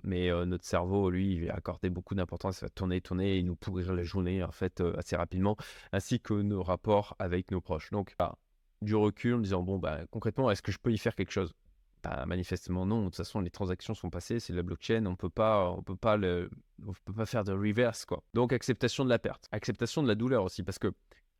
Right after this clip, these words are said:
acceptation de la perte, ce n'est pas non plus nier le fait que ça crée des émotions chez nous,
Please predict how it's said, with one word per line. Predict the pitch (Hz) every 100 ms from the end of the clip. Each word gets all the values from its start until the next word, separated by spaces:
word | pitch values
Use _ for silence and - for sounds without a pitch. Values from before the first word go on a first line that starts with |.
| -
acceptation | - 120 135 123 135
de |
la | 117
perte, | - 147 -
ce | 123
n'est | 104
pas | - 131
non | 123 113
plus | - - 139
nier | 131 139 143 156 147
le | 120
fait | - - 147 160 -
que | 127 123 147 _ _ _ _ -
ça | 101
crée | -
des | 139 127
émotions | 123 117 - 120 120
chez | -
nous, | 110 127 143 156 156